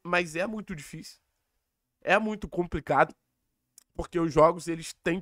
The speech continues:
picos de intensidade, picos de ritmo de um time, aí daqui a pouco outro time ele começa a dominar, porque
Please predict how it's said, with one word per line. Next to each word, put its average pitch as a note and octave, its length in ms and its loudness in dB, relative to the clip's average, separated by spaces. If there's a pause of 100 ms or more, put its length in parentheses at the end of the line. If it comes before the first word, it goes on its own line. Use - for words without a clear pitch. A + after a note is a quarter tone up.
(100)
picos F#3+ 320 -10
de F3+ 80 -10
intensidade, E3+ 720 -2
picos F#3+ 320 -10
de E3 100 -8
ritmo G3 460 -8 (260)
de D#3+ 140 -4
um E3+ 40 -2
time, A#3 380 -4
aí G3 80 2
daqui F3+ 200 -2
a E3+ 40 0
pouco F#3+ 240 0
outro E3+ 180 -4
time F3+ 240 -6
ele F3 120 -4
começa E3+ 400 -4
a - 20 -2
dominar, D#3+ 360 -2
porque - 360 -2